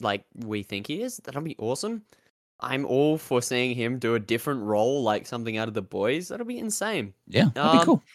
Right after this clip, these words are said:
Speaker 1: all right, moving over to James Cameron. He's given us some news on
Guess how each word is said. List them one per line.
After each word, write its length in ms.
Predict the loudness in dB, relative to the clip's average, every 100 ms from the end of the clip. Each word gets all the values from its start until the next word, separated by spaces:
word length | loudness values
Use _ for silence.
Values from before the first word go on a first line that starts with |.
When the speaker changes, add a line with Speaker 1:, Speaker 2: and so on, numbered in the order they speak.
| _ _ _ 6
Speaker 1:
all 60 |
right, 160 | 8 8
moving 340 | 4 2 2
over 320 | 6 6 6 2
to 240 | 2 -2
James 500 | 0 2 4 4 0
Cameron. 520 | -4 -2 -2 0 0 -2
He's 200 | -8 -4
given 220 | -2 -2
us 80 | -2
some 180 | -2
news 320 | 0 0 0 -2
on 240 | -4